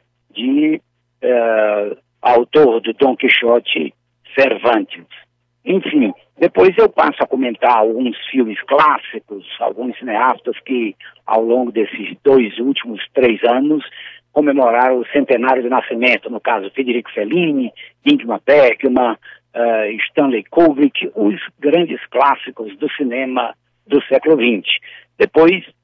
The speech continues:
eu ainda trato de algumas temáticas literárias, como é a hipótese de fazer uma análise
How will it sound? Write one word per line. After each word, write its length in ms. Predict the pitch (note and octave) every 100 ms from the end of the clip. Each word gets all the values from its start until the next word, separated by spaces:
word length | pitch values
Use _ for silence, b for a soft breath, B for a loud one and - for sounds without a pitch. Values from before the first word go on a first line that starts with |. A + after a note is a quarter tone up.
| _
eu 160 | - D#3
ainda 240 | D3+ C3 -
trato 460 | B2 A#2+ A#2 - B2+
de 80 | B2
algumas 340 | A2 B2 A2+
temáticas 580 | - G#2+ G#2 G2 - G2+
literárias, 760 | B2+ C#3+ E3 A#2+ A#2+ B2 B2 A#2 -
como 160 | A#2 A#2
é 80 |
a 80 | A#2
hipótese 580 | A2 - B2 B2 B2+ A#2
de 100 | A#2
fazer 220 | A2+ G#2
uma 160 | B2+ B2
análise 420 | G#2 A#2+ C3+ A2